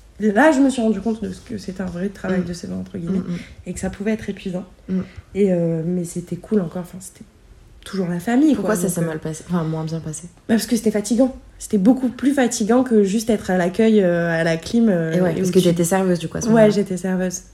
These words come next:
Speaker 1: J'étais serveuse, il me semble, ouais. Et, euh, tu faisais aussi, euh, le soir, t'apportais le pain et tout, machin. Euh,
Speaker 2: Mm.
Speaker 1: le matin, fallait se lever tôt pour aller poser le pain, euh, parce qu'en plus, euh, 'fin, on était en camping, euh,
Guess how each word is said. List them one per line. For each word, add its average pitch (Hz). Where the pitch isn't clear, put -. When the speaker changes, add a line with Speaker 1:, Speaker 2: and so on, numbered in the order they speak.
Speaker 1:
J'étais 175
serveuse, 180
il 202
me 196
semble, 196
ouais. 170
Et, 175
euh, 170
tu -
faisais 180
aussi, 196
euh, 175
le 170
soir, 196
t'apportais 175
le 170
pain 208
et 190
tout, 214
machin. 185
Euh, 202
Speaker 2:
Mm. 185
Speaker 1:
le 196
matin, 202
fallait 180
se 190
lever 175
tôt 208
pour 180
aller 170
poser 214
le 190
pain, 202
euh, 165
parce -
qu'en 180
plus, 175
euh, 196
'fin, 180
on 190
était 180
en 180
camping, 190
euh, 175